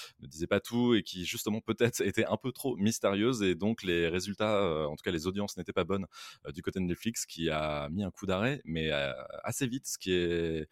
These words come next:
pas rare chez Netflix, mais pour une série de cet acabit qui avait beaucoup de marketing autour,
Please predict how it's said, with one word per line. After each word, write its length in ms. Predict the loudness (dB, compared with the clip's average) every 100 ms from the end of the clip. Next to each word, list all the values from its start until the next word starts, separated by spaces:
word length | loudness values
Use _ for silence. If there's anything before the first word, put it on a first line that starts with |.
| -14 -20 _
pas 120 | 0 2
rare 260 | 4 2
chez 100 | 4
Netflix, 440 | 0 2 0 -2 -2
mais 120 | -2
pour 180 | 0 -2
une 60 |
série 220 | 0 -2 -2
de 60 |
cet 120 | -2
acabit 420 | -2 0 -2 -2 -4
qui 160 | 0
avait 200 | 0 2
beaucoup 260 | 0 -4 -4
de 60 | -2
marketing 420 | -2 -4 -4 -4
autour, 340 | -2 -2 -4